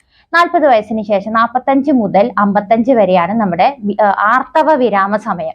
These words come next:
അതായത് മെനപ്പോസൽ ടൈം. ഈ സമയത്ത്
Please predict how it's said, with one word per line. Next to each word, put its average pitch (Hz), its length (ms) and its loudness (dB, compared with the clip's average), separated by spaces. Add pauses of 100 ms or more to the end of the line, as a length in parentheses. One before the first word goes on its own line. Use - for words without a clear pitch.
(160)
അതായത് 220 460 -2
മെനപ്പോസൽ 226 560 0 (120)
ടൈം. 175 120 -2 (360)
ഈ 427 120 4
സമയത്ത് 220 640 0